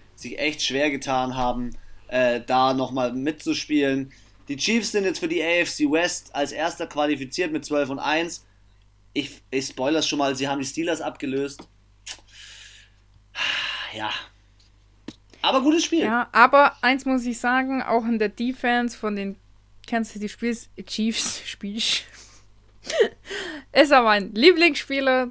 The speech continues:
Speaker 2: der Honey Badger, und der hat auch eine Interception gemacht.
Speaker 1: Ja, der ist, äh, es ist gestört, aber der kommt noch lange nicht, wenn wir jetzt hier mal wirklich nochmal die Stats anschauen, an
Speaker 2: Ja, das
Speaker 1: Xavier
Speaker 2: reicht
Speaker 1: Howard
Speaker 2: nicht.
Speaker 1: ran. Xavier Howard,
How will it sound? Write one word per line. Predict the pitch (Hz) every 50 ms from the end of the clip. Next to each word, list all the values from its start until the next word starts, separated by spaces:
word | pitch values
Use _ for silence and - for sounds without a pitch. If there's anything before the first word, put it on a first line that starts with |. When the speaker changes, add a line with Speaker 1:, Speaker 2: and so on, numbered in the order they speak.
| -
Speaker 2:
der | - 196 202 220 233
Honey | 254 254 240
Badger, | 220 226 214 220 233 - - 247 240 233 233 - -
und | 190 196 190 185 -
der | 208 214 214 220 220 220 202
hat | 196 185 185 - - - -
auch | - 269 320 285
eine | 247 214
Interception | 180 190 190 202 202 - - 180 185 - - - 180 175
gemacht. | 175 175 180 190 190 190 - - - - - - - - - - - - - - - - - - _ _ - - - - - - - - - - - - - _ _ _ - -
Speaker 1:
Ja, | - 120 113 107
der | - 123 123 135 143 143
ist, | 139 139 - - - 127
äh, | 131 127 120
es | 113 117 127
ist | 113 - -
gestört, | 135 123 - 147 147 151 156 156
aber | 117 120 117 120
der | 110 127 120 117
kommt | - - 147 143 135 135 -
noch | 131 135 131 -
lange | 131 135 143 143 160 175 180 160
nicht, | 156 160 165 - - -
wenn | 131 131 131
wir | 131 127 127
jetzt | 127 123 -
hier | - 135
mal | 127 123 120
wirklich | 131 151 147 156 135 127
nochmal | 139 127 131 131
die | 117 -
Stats | - - - 143 147 - -
anschauen, | - - 233 226 - 233 - 113 233 240 - - - - - - - - - -
an | - 135 135 147 147 143 139
Speaker 2:
Ja, | 180 156 135 143
das | 165 180 190 156 160
Speaker 1:
Xavier | 180 - 180 156 175
Speaker 2:
reicht | 185 196 - 156
Speaker 1:
Howard | 185 190 170 - -
Speaker 2:
nicht. | 117 127
Speaker 1:
ran. | 131 139 156 151 - - - - - - _ _ _
Xavier | - - - 175 196 208 202 180 160 - -
Howard, | 196 208 196 165 -